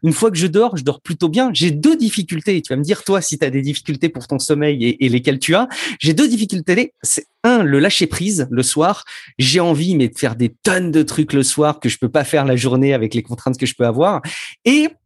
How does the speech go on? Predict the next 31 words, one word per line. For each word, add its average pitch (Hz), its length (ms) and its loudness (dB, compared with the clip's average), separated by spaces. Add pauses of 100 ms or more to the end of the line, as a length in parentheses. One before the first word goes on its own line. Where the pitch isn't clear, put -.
(120)
je - 200 -6
peux 214 160 2
être 240 240 0
amené, 240 640 2
pas 320 120 0
tout 247 140 0
le 190 80 -2
temps, 180 420 0
mais, 151 320 4
euh, 123 240 2
une 127 160 0
partie 160 300 -4
de 147 80 0
l'année, 160 420 4
en 139 80 0
fonction 127 340 -4
des, 131 320 2
des, 117 240 -2
des 117 160 0
périodes 147 560 2
et 117 160 2
en 120 80 0
fonction 127 320 -4
des, 120 220 0
des 113 120 0
sujets 151 280 2
qui 135 160 -2
m'occupent 131 240 0
dans 139 100 2
mon 123 140 0
calendrier, 131 560 0